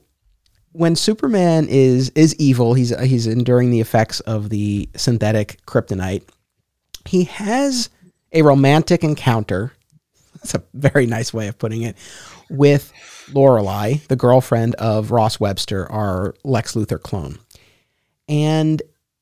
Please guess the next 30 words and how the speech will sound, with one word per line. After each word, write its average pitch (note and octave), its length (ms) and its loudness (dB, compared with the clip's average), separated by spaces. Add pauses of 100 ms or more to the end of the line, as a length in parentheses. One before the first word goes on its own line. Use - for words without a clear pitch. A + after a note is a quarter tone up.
(480)
the D#3+ 160 -2
scene A#3 420 -2
ends A#2 580 -2 (120)
with A#2+ 560 0 (320)
them B2 340 -2
kissing B2+ 800 -2
and A#2+ 340 -2
sort C#3+ 220 2
of C3 60 0
falling D3 460 4
down A#2+ 340 2
onto A#2 240 -2
the A2 240 0
bed A#2 420 0
or G2+ 120 0
couch, A2 680 -4 (100)
and C#3+ 160 0
the D3+ 60 0
scene G3+ 320 -2
ends. - 480 -12 (1600)
So B3 160 4
it's A#3 100 2
left C4+ 260 2
to C4+ 80 2
your C4 120 4
imagination C3+ 840 2 (280)
how D#3 200 2
far C3 260 4
they G#2 160 0
go. G2+ 240 -6